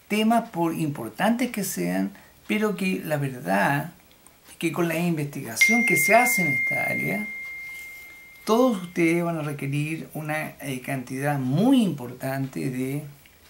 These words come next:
de pensamiento crítico. Eh, la carrera se centra, esta asignatura en particular también lo hace, en lo que es el método científico, que es una forma estructurada de pensar un problema.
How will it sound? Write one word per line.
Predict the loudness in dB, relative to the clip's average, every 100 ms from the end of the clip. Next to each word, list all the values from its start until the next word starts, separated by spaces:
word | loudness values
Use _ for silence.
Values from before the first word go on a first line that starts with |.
| -20 _ _ _ _ _ -6
de | -2
pensamiento | -2 -4 -6 -8 -10 -14 -16
crítico. | -16 -18 -20 -20 -20 -20 _ _ _ _ _ _ _ _ -20 -20 _ _ _ _ _ _ -2
Eh, | 0 0 -2
la | 0 0
carrera | 2 2 2
se | 4 2
centra, | 2 4 4 2 -2 -4 -4 -6 -8
esta | -6 -4 -2
asignatura | -2 -2 -2 0 2 2 2
en | -2
particular | -6 -8 -8 -6 -2 -2
también | -2 -4 -4 -6
lo | -4 0
hace, | 0 -2 -6 -8 -10 -14 -20 -8
en | 0 2
lo | 2
que | 0
es | -2
el | -2
método | -4 -4 -2 -2
científico, | -4 -6 -8 -8 -8 -10 -12 -14 -16 -20 -20 -12
que | -6
es | 0
una | 0 2
forma | 0 2
estructurada | 0 -2 -4 -2 2 4 4
de | 4
pensar | -2 -4 2 4 4
un | 2
problema. | -2 -8 -10 -12 -16